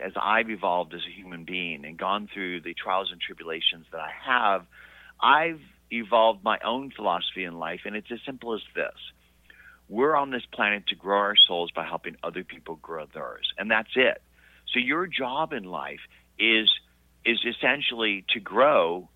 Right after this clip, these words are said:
by helping other people grow. And if you think about that, it's not just a, it's not just a personal philosophy. I think if a business had that philosophy, that their job was to help others,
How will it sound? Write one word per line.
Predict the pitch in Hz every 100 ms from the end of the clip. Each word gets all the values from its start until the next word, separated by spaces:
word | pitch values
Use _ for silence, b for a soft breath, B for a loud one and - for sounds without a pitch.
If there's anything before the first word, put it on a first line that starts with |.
| _ _ -
by | 110 117
helping | 120 127 -
other | 120 151
people | 127 113 92
grow. | - 95 85 87 B B B
And | 131
if | 143
you | 135
think | 160 190 -
about | - 107 -
that, | 92 82 - B B B
it's | 135 165
not | 160 -
just | 180 -
a, | 90 - -
it's | 107
not | 143 160
just | - -
a |
personal | - 151 - -
philosophy. | - 90 - -
I |
think | 175 196
if | 135
a | 110
business | - 139 156 135 - -
had | 104 104
that | 92 -
philosophy, | 101 87 87 - 90
that | 92
their | 104 131 143 131 b b b _ _ _ -
job | 120 127 117 73 -
was | 95 107 - -
to | 101 92
help | - - 117 110 - -
others, | 107 104 92 57 -